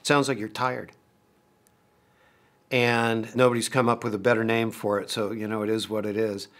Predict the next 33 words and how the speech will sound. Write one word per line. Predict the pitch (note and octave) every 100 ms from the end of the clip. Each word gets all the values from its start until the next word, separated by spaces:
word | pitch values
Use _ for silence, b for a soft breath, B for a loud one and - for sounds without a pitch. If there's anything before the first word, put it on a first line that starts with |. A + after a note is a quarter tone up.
| B B B B B B B B
Chronic | C#3+ C#3+ C3
fatigue | - C3 D3 C3 A2
is | A2
profoundly | - G#2+ - - C3 B2+ A2+ G#2
debilitating. | G2 A2 A2 A2 - G#2 G2+ F#2 F2 _
It's | A#2 -
not | B2+ B2+ C#3 C#3 -
that | A#2 A2+ -
you're | G#2
tired. | F#2+ A2+ G#2+ G2+ F#2 - _ -
I | G#2+
mean, | G#2+ G#2 G#2+ - -
I'm | A#2 B2+ C3
familiar | - - G#2+ A2+ A2+ G#2
with | G2+ -
being | A2 G#2
tired. | G2+ A#2+ G#2+ G#2 G2 F2+ -
I | G#2+ A2+ A2+
kind | - B2 G#2+
of | F2
love | G#2 A2 A2 F#2+
to | - G#2+ F#2+
leave | A2 A2+ G#2+
it |
all | A2 A2+
on | A2
the | G2
field, | - G#2+ A2 A2+
as | A2+ G#2
they | G#2
say | - G#2+
in | G#2 G2+
sports. | - A2 G#2+ -